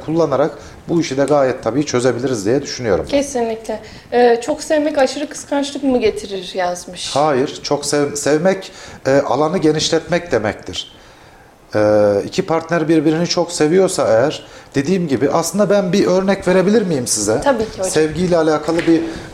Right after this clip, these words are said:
Speaker 1: e, şema çizmek istiyorum.
Speaker 2: Tabii ki
Speaker 1: Eğer
Speaker 2: hocam.
Speaker 1: müsaadeniz olursa.
Speaker 2: Hı hı.
Speaker 1: Bakın, e, şöyle bir şemamız var.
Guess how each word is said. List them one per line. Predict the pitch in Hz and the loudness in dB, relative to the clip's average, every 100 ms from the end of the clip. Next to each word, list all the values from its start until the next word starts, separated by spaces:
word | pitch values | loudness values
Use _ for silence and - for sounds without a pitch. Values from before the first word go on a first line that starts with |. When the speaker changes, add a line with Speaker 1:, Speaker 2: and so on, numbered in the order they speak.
| 139 | 0
Speaker 1:
e, | 143 | 2
şema | - - 190 160 - | 2 0 0 0 -2
çizmek | 120 110 107 | -4 -2 -2
istiyorum. | - - 98 135 | -4 -2 0 0
Speaker 2:
Tabii | - | -2
ki | |
Speaker 1:
Eğer | 135 | 0
Speaker 2:
hocam. | 143 | 0
Speaker 1:
müsaadeniz | 160 - 147 143 143 135 | -2 0 0 0 0 2
olursa. | 147 156 - | 2 0 -2
Speaker 2:
Hı | 117 | -2
hı. | - 214 202 220 233 - | -4 -8 -8 -10 -12 -4
Speaker 1:
Bakın, | 185 170 139 151 - - - - - - - - - - - | -2 0 -2 -6 -12 -18 -16 -14 -14 -18 -18 -16 -18 -10 -4
e, | 127 127 127 - - | 0 0 0 -4 -8
şöyle | - - 214 185 | -4 0 2 4
bir | 190 | 2
şemamız | - 185 160 127 101 | 2 2 2 0 0
var. | 107 165 - | 0 0 -4